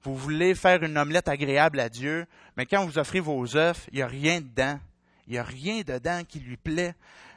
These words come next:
Il faut faire dans notre propre vie de dire, à quoi est-ce qu'on ressemble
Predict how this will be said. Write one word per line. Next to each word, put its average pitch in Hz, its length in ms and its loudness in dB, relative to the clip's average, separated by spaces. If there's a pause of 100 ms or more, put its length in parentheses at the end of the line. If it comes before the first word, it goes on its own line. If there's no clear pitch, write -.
(240)
Il 143 60 -8
faut 240 180 -4
faire 240 300 2
dans 165 100 4
notre 156 300 0
propre 190 400 -2
vie 175 200 -4
de 160 120 -2
dire, 202 480 -2 (880)
à - 80 -10
quoi 311 180 -8
est-ce - 80 -8
qu'on 131 180 -6
ressemble 147 760 0